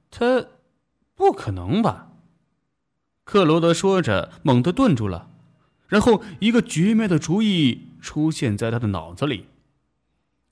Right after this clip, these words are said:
克罗德他一把掀掉了身上的被子，跳到地板上，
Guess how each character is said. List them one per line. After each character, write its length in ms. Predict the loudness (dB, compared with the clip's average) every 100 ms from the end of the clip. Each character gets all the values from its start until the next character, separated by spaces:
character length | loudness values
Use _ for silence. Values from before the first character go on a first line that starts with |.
| _ _
克 160 | -2 2
罗 160 | 2
德 240 | 2 0 0 -2
他 100 | -4 -2
一 180 | -2
把 160 | -2 -4
掀 300 | -2 -2 0
掉 100 | 0
了 120 | -2
身 180 | 0 -2
上 140 | -2
的 60 | -4
被 220 | -2 -2
子， 200 | -2 -6 -8 -6
跳 160 | -2
到 100 | 0
地 160 | 0 -2
板 220 | -2 -6
上， 360 | -6 -6 -6